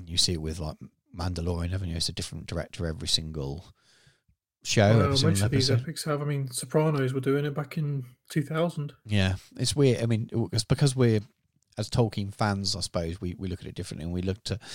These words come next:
Speaker 1: the control that, that, that Peter Jackson had over those six films, maybe less control in the Hobbit ones than he wanted, but he did have a lot of control.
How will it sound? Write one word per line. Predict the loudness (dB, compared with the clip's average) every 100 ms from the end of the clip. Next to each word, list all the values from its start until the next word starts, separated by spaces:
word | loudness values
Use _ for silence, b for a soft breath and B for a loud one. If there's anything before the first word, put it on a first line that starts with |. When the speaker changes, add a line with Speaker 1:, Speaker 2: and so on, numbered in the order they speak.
| B B B -6
Speaker 1:
the | -4
control | -4 -2 6 6 6 4
that, | 0 -2 -6 -6
that, | -6 -6 _ _ -20 -20 -20 _ _
that | -8 -8 -4
Peter | -2 -2
Jackson | 0 -2 0 -2
had | 0 0 0 0
over | 0 0 0
those | 0 0 2 0 -2 B B B B -8
six | -4 -4 -2 0 0 -2
films, | -2 2 2 0 -2
maybe | 0 0 2
less | 2 2
control | 0 -2 0 2 0
in | -2 -4
the | -4
Hobbit | -4 -4 -4
ones | -6 -4
than |
he | -4
wanted, | -2 -2 -4 -6
but | -4
he | -4
did | -4 -4
have | -2 0
a |
lot | 0 -2 -6
of | -10
control. | -10 -4 -2 -2 -4